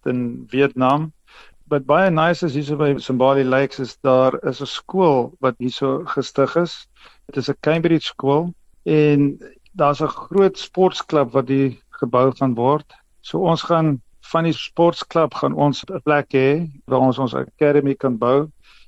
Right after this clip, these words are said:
En obviously is dit met golf. My hele lewe is oor golf en ek wil die youngsters van vandag wil ek verskriklik baie help. Maar hulle moet ook tog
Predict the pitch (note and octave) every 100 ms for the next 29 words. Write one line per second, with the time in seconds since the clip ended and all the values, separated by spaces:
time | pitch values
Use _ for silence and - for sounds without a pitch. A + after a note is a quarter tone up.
0 | - D3 E3 F3+ F#3+ - G3 E3+ F3 E3+
1 | - E3 G3 F#3+ - - D#3+ C#3 C3+ C#3+
2 | E3+ D#3 C#3+ E3+ F3+ D#3+ - C#3+ B2 C3
3 | D3 D#3 D3 D3+ - - D#3 D3 _ -
4 | - - - _ D#3 C#3+ C#3+ D#3 - F3+
5 | F3 - - - - - C#3+ - C3+ C3+
6 | D3 - C#3 C#3 - - - - E3+ E3+
7 | E3 - C#3 C3+ B2 C3 A#2+ - _ _
8 | - B2+ D3+ D#3 D#3 C#3 C3+ C#3 D3+ -
9 | - F3+ F3+ - F3+ C#3 - -